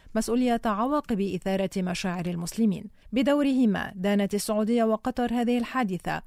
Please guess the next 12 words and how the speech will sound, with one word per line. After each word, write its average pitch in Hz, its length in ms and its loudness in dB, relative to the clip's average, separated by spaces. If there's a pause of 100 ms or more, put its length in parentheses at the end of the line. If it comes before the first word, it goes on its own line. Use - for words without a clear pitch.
(160)
وسلمتا 196 720 0
مذكرة 196 640 0
احتجاج 190 720 -2
لسفيرا 220 640 -2
السويد 202 500 -2
في 196 140 -4
بلديهما، 190 720 2 (240)
منددتين 247 800 2
بعدم 226 380 0
اتخاذ 233 420 0
السلطات 214 680 -2
هناك 190 380 -2